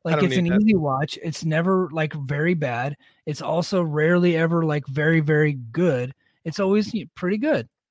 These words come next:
Speaker 2: That's, that's been the thing. And then there's been some pay-per-views that I thought were awesome, but nobody gave it a shot because it's always typically fine, you know?
Speaker 1: L-, life's too short to watch mediocre independent wrestling.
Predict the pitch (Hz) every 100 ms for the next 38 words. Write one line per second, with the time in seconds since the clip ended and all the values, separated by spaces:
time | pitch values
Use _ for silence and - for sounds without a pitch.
0 | _ _ 156 170 170 - 175 170 - 185
1 | 175 208 175 135 180 185 196 170 202 190
2 | 190 226 208 170 165 160 156 185 160 156
3 | - 139 160 - 131 131 - _ _ _
4 | - 160 175 175 180 165 151 180 170 156
5 | - 196 175 151 160 - 151 139 143 135
6 | 147 - 147 143 143 - 127 139 135 -
7 | 135 92 - _ _ - 123 120 156 151
8 | 160 170 254 180 185 - 165 143 165 143
9 | 151 139 - 139 135 123 123 127 123 117
10 | 127 120 120 117 - 123